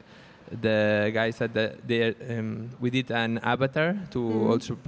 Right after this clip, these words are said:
Speaker 1: to present, uh, all the project, and we have also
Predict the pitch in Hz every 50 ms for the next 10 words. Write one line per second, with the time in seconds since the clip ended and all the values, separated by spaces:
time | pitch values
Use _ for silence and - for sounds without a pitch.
0 | - - - - 113 - - 120 117 110 123 117 117 117 117 104 - - 123 117
1 | 117 113 110 110 110 110 110 117 117 113 117 110 - 127 131 135 139 135 147 151
2 | 147 - - - 117 117 117 113 113 117 127 117 113 - - - - - 127 117
3 | 113 - - - 117 113 113 113